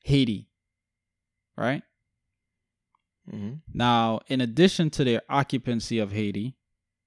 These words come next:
Speaker 1: they confiscated the gold, all of Haiti's gold reserve, and locked it away in Fort Knox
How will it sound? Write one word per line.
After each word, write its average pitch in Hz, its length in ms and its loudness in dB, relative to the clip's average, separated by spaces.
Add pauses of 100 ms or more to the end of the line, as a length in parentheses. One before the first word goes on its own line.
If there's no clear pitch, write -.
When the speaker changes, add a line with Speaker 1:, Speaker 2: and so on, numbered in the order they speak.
(1040)
Speaker 1:
they 117 760 4 (1200)
confiscated 147 1120 -6 (1700)
the 120 440 0 (160)
gold, 139 520 4
all 156 600 2
of 131 240 -4
Haiti's 123 500 -2
gold 120 580 -2
reserve, 104 600 -6 (1300)
and 117 240 -4
locked 127 300 -2
it 143 100 -6
away 123 280 -2
in 113 140 -4
Fort - 360 -8
Knox - 540 -12